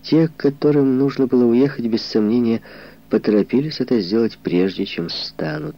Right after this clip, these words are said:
реки. Поэтому в моём последнем письме, которое, по-видимому, не дошло, я просил герцога дать мне инструкции — так как мне не хотелось принимать на себя всю ответственность за преследование. Ну и,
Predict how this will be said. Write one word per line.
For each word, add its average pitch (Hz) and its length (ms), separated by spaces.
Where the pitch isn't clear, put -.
реки. - 600
Поэтому 175 400
в 160 80
моём 143 280
последнем 123 480
письме, 101 500
которое, 113 360
по-видимому, 90 880
не 170 180
дошло, 160 520
я 131 180
просил 123 380
герцога 120 560
дать 135 340
мне 165 220
инструкции — 131 1040
так 104 220
как 107 280
мне 107 160
не 104 120
хотелось 107 400
принимать 120 420
на 78 80
себя 71 260
всю - 200
ответственность 69 720
за - 80
преследование. - 840
Ну 143 180
и, - 240